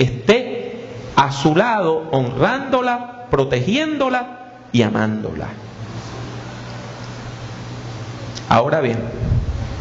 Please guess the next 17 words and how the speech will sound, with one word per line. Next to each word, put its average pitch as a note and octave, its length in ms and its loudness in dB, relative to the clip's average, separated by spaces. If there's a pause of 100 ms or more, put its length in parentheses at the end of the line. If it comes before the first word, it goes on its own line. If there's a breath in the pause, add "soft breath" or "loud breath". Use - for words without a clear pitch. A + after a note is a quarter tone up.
(3250)
esto F#3+ 340 4
es A3 100 -2
de F#3 80 0
lo D3 80 0
más D#3 140 2
importante F#3 500 -2
que D#3+ 100 -2
yo D3 80 -2
le D#3+ 60 2
voy F3+ 140 -4
a E3+ 60 0
decir D#3 320 -2
a D3+ 40 0
usted C#3 260 -4
como B2+ 280 -2
hombre, G#2+ 280 -2
¿sabe? E3 260 0